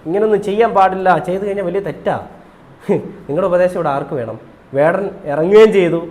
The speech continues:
വേടൻ ഇനിയും കത്തിക്കേറും. ഇപ്പം അറിയില്ല എന്നുള്ളത് നിങ്ങൾ പറഞ്ഞു, ഓക്കെ,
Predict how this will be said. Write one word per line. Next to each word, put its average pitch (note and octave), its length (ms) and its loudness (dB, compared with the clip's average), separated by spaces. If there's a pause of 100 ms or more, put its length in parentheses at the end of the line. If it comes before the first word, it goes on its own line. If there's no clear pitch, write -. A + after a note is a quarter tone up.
(120)
വേടൻ D#3 280 -2 (100)
ഇനിയും G#3 260 -2 (100)
കത്തിക്കേറും. D#3 600 -2 (400)
ഇപ്പം C3 180 0
അറിയില്ല A3 340 2
എന്നുള്ളത് A3+ 280 2
നിങ്ങൾ A3 180 6
പറഞ്ഞു, G3 260 4
ഓക്കെ, F#3 140 -4